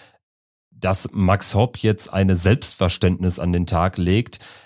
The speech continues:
äh, dass er an so einem Tag auch einfach konstant diese neunzig Punkte spielt, ne? Neunzig plus, äh, immer so im Bereich zwischen neunzig, äh, und, und siebenundneunzig, achtundneunzig Punkten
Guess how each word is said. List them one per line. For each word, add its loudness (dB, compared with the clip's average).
äh, -4
dass 0
er 2
an 0
so 0
einem 4
Tag 0
auch -2
einfach -2
konstant 0
diese 2
neunzig 2
Punkte -2
spielt, -4
ne? 2
Neunzig 2
plus, 0
äh, 2
immer -2
so 0
im 0
Bereich 0
zwischen 0
neunzig, 2
äh, 2
und, -2
und 0
siebenundneunzig, 0
achtundneunzig -2
Punkten -2